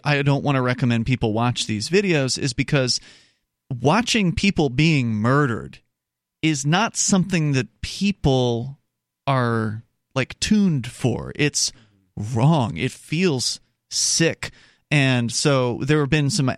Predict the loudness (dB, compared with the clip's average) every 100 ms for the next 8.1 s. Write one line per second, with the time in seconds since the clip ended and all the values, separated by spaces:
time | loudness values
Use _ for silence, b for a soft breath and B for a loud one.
0 | -6 -6 -6 -2 -2 2 2 2 0 0
1 | 0 0 -2 -4 -2 -2 0 -4 -2 0
2 | 2 2 0 b b b 0 2 2 2
3 | 0 0 -2 -2 -2 -2 -2 -4 -4 -6
4 | -2 -2 0 -4 -4 -10 -8 -8 -6 -8
5 | -10 -14 -16 -14 -12 -8 -6 -6 0 2
6 | 2 -2 -8 -12 -12 -12 b b b -8
7 | -2 0 0 -6 -14 -2 2 2 0 -6